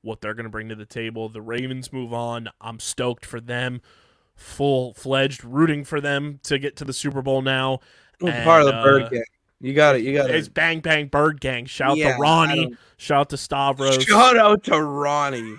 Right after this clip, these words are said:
Speaker 1: <laughs> I introduced Pitsy to Ronnie recently.
Speaker 2: Dude, I'm so happy that I got to experience him pregame, and I'm even happier that I get to think about how happy he probably is that his team's
Speaker 1: I would
Speaker 2: going
Speaker 1: love
Speaker 2: in.
Speaker 1: to have Stavi on this show. Stavi is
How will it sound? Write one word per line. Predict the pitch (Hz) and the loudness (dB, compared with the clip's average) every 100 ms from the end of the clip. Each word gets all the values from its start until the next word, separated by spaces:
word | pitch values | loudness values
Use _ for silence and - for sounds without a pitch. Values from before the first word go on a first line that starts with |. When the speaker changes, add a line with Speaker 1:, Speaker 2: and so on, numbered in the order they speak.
| - | -18
Speaker 1:
<laughs> | - | 2
I | 269 - 269 254 - 214 | 2 4 2 2 2 4
introduced | 262 233 208 180 185 - | 4 2 -2 -4 -6 -2
Pitsy | 170 160 160 | -4 -4 -2
to | 143 | 0
Ronnie | 127 127 139 147 | 0 0 -2 -2
recently. | 139 143 - 160 139 160 | -4 -6 -8 -10 -6 -4
Speaker 2:
Dude, | 160 147 135 | -4 -4 -2
I'm | 131 139 | -2 -4
so | - 147 147 | -4 0 0
happy | 135 131 123 - 117 | 0 -2 -4 -6 -8
that | 117 | -6
I | 117 | -6
got | 123 123 - | -6 -8 -10
to | 117 110 - | -12 -12 -16
experience | - - 120 - 123 123 123 127 | -18 -18 -18 -12 -6 -6 -6 -10
him | 147 117 | -14 -14
pregame, | 123 120 120 123 123 123 - | -10 -10 -8 -8 -8 -10 -14
and | 120 117 117 107 - | -14 -14 -12 -14 -14
I'm | 117 120 | -12 -10
even | 120 120 | -10 -12
happier | 117 117 120 113 113 | -10 -10 -10 -12 -10
that | 113 113 | -12 -12
I | 113 113 | -12 -12
get | 117 - | -14 -12
to | 110 | -14
think | - 110 | -14 -14
about | 120 110 | -12 -12
how | 127 107 | -10 -12
happy | 113 107 - 107 110 _ _ _ _ _ | -12 -14 -12 -14 -14 _ _ _ _ _
he | - 120 | -12 -8
probably | - 117 110 110 107 | -2 -2 -2 -8 -10
is | 113 | -10
that | 104 | -10
his | 107 - | -10 -4
team's | 113 | 2
Speaker 1:
I | 190 | 4
would | 220 | 4
Speaker 2:
going | 156 | 4
Speaker 1:
love | 156 151 | 2 2
Speaker 2:
in. | |
Speaker 1:
to | 156 | 0
have | 151 143 | 0 0
Stavi | - 139 135 139 143 139 _ | -6 -4 -4 -6 -8 -12 _
on | 135 139 | -6 -4
this | 131 127 | -4 -6
show. | 127 123 | -6 -6
Stavi | 123 131 135 131 123 | -6 -6 -4 -6 -8
is | 117 - | -10 -14